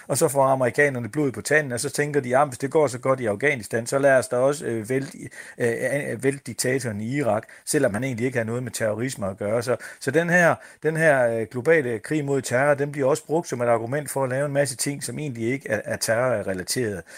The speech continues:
Men det betyder altså, at vi drejer hele det internationale samfund om, F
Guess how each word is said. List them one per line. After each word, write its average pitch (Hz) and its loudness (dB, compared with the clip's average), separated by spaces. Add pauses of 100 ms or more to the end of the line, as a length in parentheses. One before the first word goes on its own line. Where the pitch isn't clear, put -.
(120)
Men 123 -2
det 131 -2
betyder 208 0
altså, 131 2
at 113 -4
vi 117 -6
drejer 120 0
hele 180 -2
det 170 -4
internationale 139 -6
samfund 135 -4
om, 135 0 (600)
F - -4